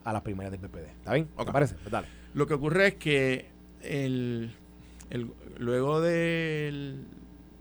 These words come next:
Speaker 2: del tranque que ha habido con la cosa, con el tema de la, de la, del código electoral y que el gobernador ya básicamente ha dejado entrever, como habíamos anticipado, que no va a firmar el, la última versión que se aprobó luego de la llegada a la presidencia del P P D, Jesús Manuel Ortiz,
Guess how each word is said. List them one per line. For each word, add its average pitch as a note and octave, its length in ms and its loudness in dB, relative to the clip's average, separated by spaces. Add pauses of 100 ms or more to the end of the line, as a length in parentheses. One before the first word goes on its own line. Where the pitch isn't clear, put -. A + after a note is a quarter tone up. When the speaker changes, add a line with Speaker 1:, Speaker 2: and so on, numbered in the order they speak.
(240)
Speaker 2:
del G#2+ 140 -8
tranque B2 680 0 (380)
que G#2 200 -6
ha G#2 40 -2
habido A2 260 0
con A#2+ 180 -2
la A#2+ 140 -2
cosa, A2+ 500 -2
con A2+ 120 -2
el G2 60 -2
tema A2 220 2
de A2+ 80 4
la, A2 320 2
de G#2+ 220 -2
la, G2+ 260 0
del G2+ 160 -2
código G2+ 300 2
electoral C3+ 400 4
y F#3+ 60 0
que A#2+ 120 0
el G#2+ 240 0
gobernador G2 320 0
ya A2 140 4
básicamente A2+ 400 2
ha A#2 80 2
dejado G#2 180 2
entrever, A#2 320 2
como A#2+ 180 4
habíamos G#2 240 4
anticipado, A#2+ 540 2
que B2 140 0
no G2+ 100 2
va G2 80 2
a - 40 0
firmar G#2+ 320 2
el, G#2 200 0
la G2+ 160 0
última G#2 300 0
versión G#2 300 0
que G2+ 80 -6
se A2+ 100 -4
aprobó G#2 280 2
luego G2+ 340 0 (580)
de A2 100 2
la G#2 100 4
llegada G2+ 200 4
a - 20 4
la G2+ 80 2
presidencia G#2+ 380 0
del G#2 80 2
P A2+ 80 0
P G#2 160 4
D, G#2+ 140 4
Jesús G2+ 200 2
Manuel G2 200 6
Ortiz, C3+ 340 4